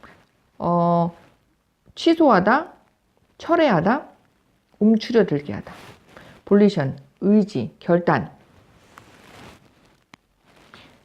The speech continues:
메티큘러스, 세심한, 꼼꼼한. 에퍼블, 상냥한, 어, 친절한. 로레티, 진리, 진실,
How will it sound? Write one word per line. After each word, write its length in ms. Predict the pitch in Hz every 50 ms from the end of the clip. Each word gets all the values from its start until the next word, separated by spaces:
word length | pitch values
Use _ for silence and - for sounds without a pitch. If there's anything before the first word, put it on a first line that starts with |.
| _ _
메티큘러스, 800 | - 214 220 220 320 294 302 262 214 160 151 151 - - 143 147
세심한, 640 | - 254 269 262 - 262 240 254 277 302 330 359 - _ _ _ _ _ _ _ _ _ _ _ _ _ _ _
꼼꼼한. 580 | - 302 320 294 - 262 208 165 151 151 156 - _ _ _ _ _ _ _ _ _ - - - - - - - - - - - -
에퍼블, 460 | 196 233 240 247 247 190 156 143 143 - - -
상냥한, 580 | - 277 285 285 277 247 233 254 302 330 370 - - - - - - - - - - _ _ -
어, 680 | 180 175 175 175 175 170 165 160 156 156 156 180 175 - _ _ 208 214 _ _ _ _ _ _ _ _ _ _ _ _ _ _ _ _ _ _ _ - -
친절한. 500 | - - 339 330 311 269 180 147 127 165 - - - _ _ - _ _ _ _ _
로레티, 520 | - 220 240 226 208 208 - 160 135 131 -
진리, 340 | - 202 196 202 220 240
진실, 540 | 233 - 180 165 160 160 - 269 302 349 359